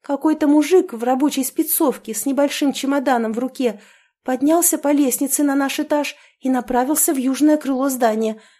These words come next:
Конечно, может быть, ничего страшного тут и нет, но я сочла необходимым сообщить вам об этом». «А как он выглядит?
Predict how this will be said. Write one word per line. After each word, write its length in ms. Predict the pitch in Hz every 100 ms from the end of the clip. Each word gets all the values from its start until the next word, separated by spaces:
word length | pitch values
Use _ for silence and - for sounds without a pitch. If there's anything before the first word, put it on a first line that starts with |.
| _ _
Конечно, 480 | - 294 294 - 285
может 260 | 285 285 240
быть, 140 | 277
ничего 380 | 285 277 262 285
страшного 580 | - 269 269 - 285 285
тут 220 | 285 285
и 60 |
нет, 300 | 285 320 359 - - _ _
но 100 | 254
я 240 | 262 262
сочла 460 | 277 320 311 - 269
необходимым 720 | 294 277 - 277 240 269 285
сообщить 540 | - 302 302 - 254 -
вам 180 | 247
об 100 | 240
этом». 300 | 262 262 247 - _ _ _ _ _ _
«А 140 | 208
как 240 | 202 226 233
он 120 | 220
выглядит? 520 | 196 214 233 247 262